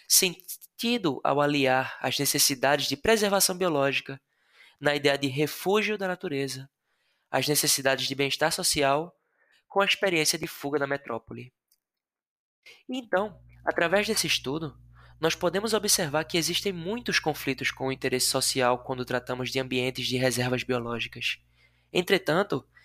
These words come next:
existem ferramentas que podem nos ajudar a lidar com isso. E é possível sempre encontrar um caminho para o que é bom, para fazer o bem.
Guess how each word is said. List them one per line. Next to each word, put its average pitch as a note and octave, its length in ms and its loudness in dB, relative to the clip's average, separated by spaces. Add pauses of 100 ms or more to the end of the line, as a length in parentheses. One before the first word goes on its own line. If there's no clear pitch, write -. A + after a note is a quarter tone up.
(280)
existem A3+ 360 4
ferramentas A3+ 540 2
que - 140 -4
podem A#3 380 2
nos G3 180 -2
ajudar D#3 360 2
a C#3+ 40 2
lidar C3 260 -2
com C#3+ 140 -8
isso. B2 380 -2 (560)
E G3 80 4
é A3 60 4
possível A3+ 440 4
sempre A#3+ 460 4
encontrar A#3 500 0
um F#3+ 80 -4
caminho E3+ 540 -4 (920)
para F#3 180 4
o F#3 40 0
que - 140 0
é F#3+ 40 2
bom, B2+ 300 -4 (720)
para C#3 160 2
fazer C#3+ 360 0
o E3+ 40 -4
bem. B2 300 -8